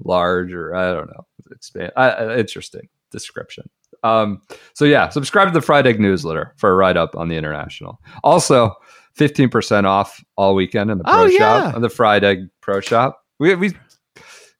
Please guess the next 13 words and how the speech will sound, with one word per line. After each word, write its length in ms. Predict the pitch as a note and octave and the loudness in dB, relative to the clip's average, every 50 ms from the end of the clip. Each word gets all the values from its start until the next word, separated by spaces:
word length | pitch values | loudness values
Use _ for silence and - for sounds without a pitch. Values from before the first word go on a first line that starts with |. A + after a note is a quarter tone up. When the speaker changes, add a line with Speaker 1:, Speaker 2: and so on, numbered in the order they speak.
| _ - D#4 | _ -20 -18
Speaker 1:
some 300 | C4 D#3+ - F#3 F#3 F#3+ | -12 -2 0 0 0 2
people 240 | - G#3 A3+ A3 F#3+ | 0 -2 -2 -2 -4
bought 280 | E3+ D#3 E3+ F3+ - - | 0 2 2 2 2 0
some 120 | - D#3 | 0 0
hats. 560 | C#3+ G#2 E3+ F3 F#3 - - - - - - _ _ _ _ _ _ _ _ _ _ _ _ | 0 2 2 2 2 0 -2 -4 -10 -14 -16 _ _ _ _ _ _ _ _ _ _ _ _
Some 480 | - - G#3 A3 F3+ A#2 F2 - - _ _ _ | -2 2 4 4 4 4 2 -2 -8 _ _ _
still 260 | _ - - F3 F#3+ A3 | _ -2 2 4 4 4
have 120 | G#3+ G#3 | 4 4
a 20 | |
lot 220 | G#3 F3+ F#3+ G3 F#3+ | 4 4 4 4 4
of 80 | E3 | 4
hats, 340 | D#3 F3+ F#3 F3+ D#3 - - | 4 4 4 2 0 -2 -6
apparently. 640 | B2+ A#2+ - A#2 G#2 G#2 G#2 F#2+ F#2+ G2+ G#2+ G#2 | -12 -2 0 2 2 4 2 2 2 0 0 -2